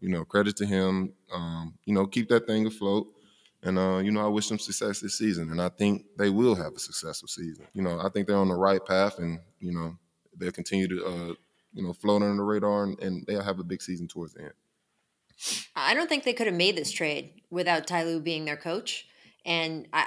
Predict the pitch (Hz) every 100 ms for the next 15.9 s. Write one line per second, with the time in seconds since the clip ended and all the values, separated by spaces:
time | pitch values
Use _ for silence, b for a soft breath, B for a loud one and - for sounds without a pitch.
0 | - 175 185 175 170 - - 208 196 208
1 | 208 190 180 170 185 175 165 180 175 185
2 | 160 165 156 175 240 202 165 160 170 190
3 | 196 165 170 180 202 160 151 - 180 180
4 | 175 170 170 170 170 156 156 214 220 165
5 | 147 170 185 190 180 185 180 170 180 175
6 | 262 269 285 - B B B 226 233 240
7 | - 214 220 208 185 190 196 277 277 320
8 | - b b _ - 214 220 240 196 190
9 | 180 180 - 151 - - _ - 175 208
10 | - b b - 170 160 175 208 220 -
11 | 220 220 202 196 190 160 165 160 185 170
12 | 175 170 170 - 160 170 185 190 - 170
13 | 165 156 160 156 165 151 - 160 180 165
14 | - 170 165 160 170 170 165 160 151 156
15 | 156 175 160 156 156 180 160 147 156